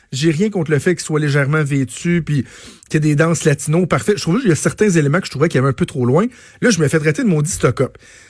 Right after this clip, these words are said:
Là, c'est parce que d'un côté, t'as les femmes qui viennent dénoncer l'hypersexualisation de la femme, l'objectification de la femme, le fait que sur un cover de magazine, faut absolument que ce soit une fille sexy.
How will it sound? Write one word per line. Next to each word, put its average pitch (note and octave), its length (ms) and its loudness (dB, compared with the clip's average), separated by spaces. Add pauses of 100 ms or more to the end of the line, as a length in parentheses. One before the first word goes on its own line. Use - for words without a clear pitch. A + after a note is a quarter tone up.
(100)
Là, A#3+ 80 2
c'est A#3+ 60 0
parce G3+ 120 2
que G3 60 4
d'un G#3+ 140 2
côté, G3+ 320 0
t'as G3 80 2
les D3 160 0
femmes G#3 340 0
qui - 140 -6
viennent F3+ 240 0
dénoncer F3+ 480 0
l'hypersexualisation E3+ 1120 0
de F3+ 40 0
la B2+ 120 2
femme, E3 300 -2
l'objectification F#3+ 960 0
de F3 60 2
la A#2+ 120 2
femme, F#3+ 360 0 (320)
le C#3+ 140 0
fait A#3+ 120 0
que - 60 -4
sur D#3 180 0
un D#3 40 0
cover F3 240 2
de F3 100 2
magazine, C#3+ 540 0
faut D3 100 -6
absolument E3+ 280 -2
que - 40 -4
ce D#3 80 0
soit D#3+ 140 -2
une D3+ 40 -2
fille G3+ 240 0
sexy. G#3+ 600 0